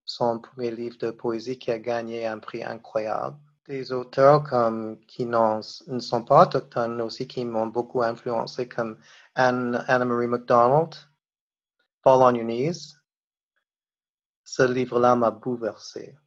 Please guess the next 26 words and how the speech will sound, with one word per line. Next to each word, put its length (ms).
Et 260
je 180
l'ai 280
lu, 180
je 100
l'ai 120
lu 420
et 160
après 340
je 100
l'ai 120
étudié. 580
Et 100
puis 220
Douglas 440
Glover 480
aussi, 540
Douglas 420
Glover 320
qui 520
a 180
écrit 240
beaucoup 260
de 320
la 100
fiction, 640